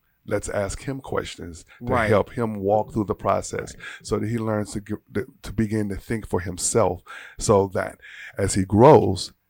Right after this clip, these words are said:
Speaker 1: and he gets on his own, when he comes to these obstacles, he's able to process and have those critical thinking skills to process through the pro-, um, and come to the reasons and the answers for himself."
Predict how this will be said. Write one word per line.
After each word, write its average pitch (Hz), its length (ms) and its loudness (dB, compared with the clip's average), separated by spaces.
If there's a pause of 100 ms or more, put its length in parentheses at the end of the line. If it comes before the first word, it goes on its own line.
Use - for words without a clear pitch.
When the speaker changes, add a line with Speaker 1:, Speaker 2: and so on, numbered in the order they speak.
(180)
Speaker 1:
and 101 140 -4
he 107 60 -2
gets 110 200 0
on 98 120 -2
his 92 160 -10 (100)
own, 98 440 0 (340)
when 107 180 -4
he 113 100 -4
comes 120 340 -2
to 113 60 -8
these 104 360 -2
obstacles, 104 840 -4
he's 113 200 0
able 110 180 2
to 92 100 -4
process - 760 -4 (260)
and 101 100 -4
have 101 180 2
those 101 200 0
critical 113 340 2
thinking 110 340 -2
skills 92 360 -4
to - 60 -8
process 92 500 -6
through 101 100 -8
the - 100 -12
pro-, 104 140 -8 (500)
um, 92 320 -4
and 98 240 -8
come 113 220 -2
to 110 100 -6
the 101 140 0
reasons 98 840 -4 (180)
and 95 120 -8
the 92 160 -6
answers 95 440 -6
for - 180 -8
himself." - 580 -12